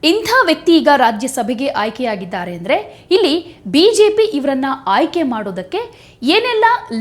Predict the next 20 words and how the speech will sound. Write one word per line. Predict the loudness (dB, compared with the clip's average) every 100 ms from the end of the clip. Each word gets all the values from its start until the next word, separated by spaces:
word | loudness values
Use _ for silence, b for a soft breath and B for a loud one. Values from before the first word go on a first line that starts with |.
| 2
ಲಾಭದ | 2 2 2 0 0
ಯೋಚನೆ | -4 -6 -8 -6
ಮಾಡಿದೆ | -6 -4 -6 -6
ಅನ್ನೋದನ್ನ | -8 -8 -8 -8 -10
ನೋಡೋದಾದ್ರೆ, | -10 -10 -8 -4 -4 -4 B B -2
ಮೊದಲೇ | 0 2 0 0
ಹೇಳ್ದ | -2 -2
ಹಾಗೆ | -2 -2 -2 -2 -2
ಎರಡೂ | -2 -4 -2
ಕಾಲನ್ನ | -4 -2 -6 -6
ಕಳೆದುಕೊಂಡ್ಮೇಲೆ | -8 -6 -10 -8 -8 -8 -8
ಸುದೀರ್ಘ | -6 0 0 0 -2
ವರ್ಷಗಳ | -4 -4 -6 -4 -4 -4
ಕಾಲ | -6 -6 -6
ಇವರು | -8
ಚಿಕಿತ್ಸೆಯನ್ನ | -8 -8 -10 -10 -10 -10 -10
ಪಡ್ಕೊಂಡ್ರು, | -12 -12 -12 -14 -16 B B B B -4
ಚೇತರಿಸ್ಕೊಂಡ್ರು. | -2 -2 -6 -10 -12 -14 -18 -20 b b -2 0
ಆದ್ರೆ | 2 0 -2 -8 B B -2 0
ಎರಡು | 0